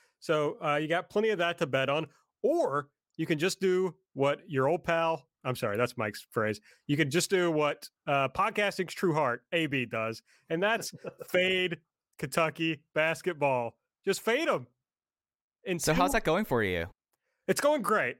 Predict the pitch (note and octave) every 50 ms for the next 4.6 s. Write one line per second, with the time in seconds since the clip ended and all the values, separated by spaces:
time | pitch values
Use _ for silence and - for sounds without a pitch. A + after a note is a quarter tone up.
0 | - D#3+ C#3+ C#3 C#3+ D3+ E3 C#3+ C#3 C#3 C#3 C3+ C3+ C3+ C3+ - D3+ C3+ B2+ B2+
1 | B2 A#2 - F3+ G#3 F#3 F3 C#3+ C#3+ D#3+ A3 A#3+ - - - - - - - F3
2 | D3 D3 D3 C#3 - D3 C#3+ C#3+ C#3+ C3 - - - E3+ C#3 B2+ B2 A#2+ B2 A#2+
3 | A#2+ C#3 E3 E3 F#3 G#3 A3+ B3+ B3 B3 _ _ _ _ _ _ _ _ _ _
4 | - D3 C3+ C3+ C3+ C3+ C3+ C3+ C3+ C#3+ -